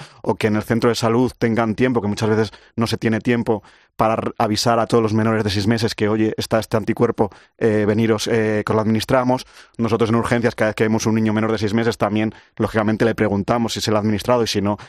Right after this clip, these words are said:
le dejamos el, la información para que puedan administrárselo. Entonces, está siendo un poquito más, eh, complicado, no porque haya rechazo por parte de los padres, porque los padres cuando se lo cuentan, todo dicen, "Hombre, por supuesto", sino porque nos ha pillado un poquito,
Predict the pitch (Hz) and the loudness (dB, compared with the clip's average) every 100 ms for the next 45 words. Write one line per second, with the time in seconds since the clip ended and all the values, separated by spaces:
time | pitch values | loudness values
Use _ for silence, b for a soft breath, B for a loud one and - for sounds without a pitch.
0 | B - 107 - 107 104 - b - 110 | B -2 0 2 0 0 -6 b -4 0
1 | 104 101 101 104 101 98 95 120 123 120 | 2 2 2 0 0 -2 2 2 2 0
2 | 101 101 - 107 107 110 107 131 127 127 | -2 -2 0 0 0 0 0 0 0 -2
3 | 127 B B B - 107 - _ - - | -4 B B B -4 -4 -6 _ -14 -6
4 | 131 127 131 123 147 151 147 139 143 - | -2 0 0 0 0 0 0 0 -2 -4
5 | - 127 127 123 127 135 156 139 143 143 | 0 2 2 0 0 2 2 2 2 2
6 | 135 127 131 131 123 120 117 - 160 131 | 0 0 0 2 2 0 0 0 -2 -2
7 | 113 104 127 123 131 123 117 117 127 123 | -4 0 0 0 0 0 0 0 2 0
8 | 135 - 123 107 - 123 113 - 110 123 | -2 -4 -4 -6 -6 -4 -4 -4 -2 0
9 | 110 139 - 107 B B B B B _ | 0 0 -2 -8 B B B B B _
10 | _ - - 131 120 123 113 120 - _ | _ -10 0 0 2 0 2 0 0 _
11 | _ _ 135 117 127 135 135 135 127 139 | _ _ -2 0 2 2 2 0 0 0
12 | 143 139 | 0 -2